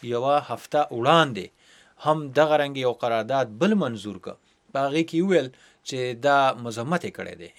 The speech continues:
یعنې د دې غندنه یې کړې ده. او امریکا د دغې قرارداد د منې کولو نه په شا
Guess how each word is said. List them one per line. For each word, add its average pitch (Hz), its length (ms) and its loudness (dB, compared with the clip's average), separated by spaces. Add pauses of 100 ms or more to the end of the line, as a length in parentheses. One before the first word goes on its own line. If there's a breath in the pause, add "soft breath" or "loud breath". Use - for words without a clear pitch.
یعنې 139 240 -8
د - 100 -2
دې 165 160 4
غندنه 175 320 0
یې 101 100 -6
کړې 101 220 -6
ده. 82 60 -10 (480 loud breath)
او 135 80 2 (180)
امریکا 147 380 2 (100)
د 151 100 -2 (120)
دغې 160 260 2
قرارداد 139 440 2 (160)
د 120 160 -6
منې 120 280 -6
کولو 131 360 -2
نه 113 120 -6
په 107 140 -8
شا 151 100 0